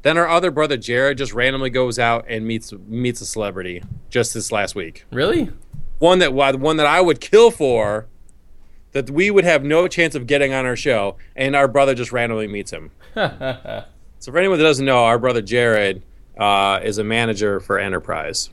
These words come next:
Speaker 2: Mm-hmm.
Speaker 1: And so occasionally, you know, even celebrities come in, or athletes usually, come in to rent cars.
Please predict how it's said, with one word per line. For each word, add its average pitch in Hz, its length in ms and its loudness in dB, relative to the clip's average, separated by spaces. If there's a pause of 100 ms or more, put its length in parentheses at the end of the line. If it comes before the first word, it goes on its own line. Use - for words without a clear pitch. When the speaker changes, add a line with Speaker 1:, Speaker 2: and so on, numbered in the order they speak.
(100)
Speaker 2:
Mm-hmm. 123 280 -12 (560)
Speaker 1:
And 147 240 4
so 151 500 8
occasionally, 139 640 2 (100)
you 120 60 -2
know, 117 220 2
even 131 200 2
celebrities 123 520 2
come 113 180 0
in, 107 180 0
or 104 200 2
athletes 104 520 0
usually, 92 360 -8
come 110 200 -6
in 104 60 -4
to 101 140 -6
rent 98 200 -2
cars. - 440 -4